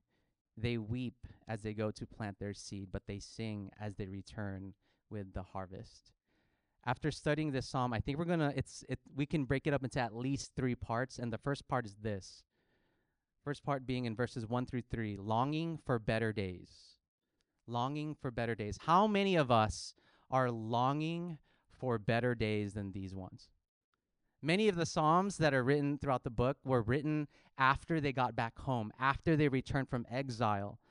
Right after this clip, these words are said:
Because at this time, or during the time of where this is written, the, the s-, the Israelites were captured and they were exiled for seventy years in the nation of Babylon.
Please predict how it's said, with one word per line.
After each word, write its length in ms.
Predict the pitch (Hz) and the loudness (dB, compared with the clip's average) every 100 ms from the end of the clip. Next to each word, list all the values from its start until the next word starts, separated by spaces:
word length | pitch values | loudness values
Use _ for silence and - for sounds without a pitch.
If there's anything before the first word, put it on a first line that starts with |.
| _ _ _ _ _ - | _ _ _ _ _ 0
Because 360 | 160 180 151 131 | 0 4 2 2
at 200 | 143 151 | -2 2
this 180 | 185 175 | 2 0
time, 380 | - 180 175 160 | 0 0 2 2
or 160 | 147 135 | 2 2
during 420 | 139 156 156 156 127 | 4 4 2 -2 -6
the 220 | 117 131 120 | 0 0 0
time 260 | - 147 143 | -2 -2 -2
of 120 | 120 | 0
where 140 | 131 | -2
this 160 | 117 - | -2 -6
is 120 | 110 | -4
written, 320 | 143 127 117 - _ _ _ _ | -4 -2 -6 -8 _ _ _ _
the, 320 | 123 135 127 127 | 2 4 4 0
the 60 | |
s-, 220 | 131 - - | -4 -4 -6
the 140 | 135 143 | -2 2
Israelites 600 | 170 185 165 151 143 - | 2 4 4 4 2 0
were 200 | 135 123 | 2 2
captured 680 | - 151 196 - 123 104 - | 0 0 -2 -4 -6 -6 -6
and 140 | 131 | 0
they 40 | 139 | 2
were 160 | 131 151 | 2 2
exiled 540 | 156 160 143 131 123 117 | -2 0 0 2 0 -2
for 120 | 131 | -6
seventy 600 | - - 180 165 180 165 | -6 -4 0 2 0 -2
years 640 | 156 139 131 98 - - _ _ _ _ _ _ _ _ _ _ | -2 0 0 -4 -10 -20 _ _ _ _ _ _ _ _ _ _
in 240 | 151 165 151 | -6 -4 -4
the 100 | 147 | -4
nation 320 | 139 139 147 | -4 -4 -6
of 120 | 127 | -6
Babylon. 520 | 120 117 117 107 98 | -2 -2 -2 -6 -8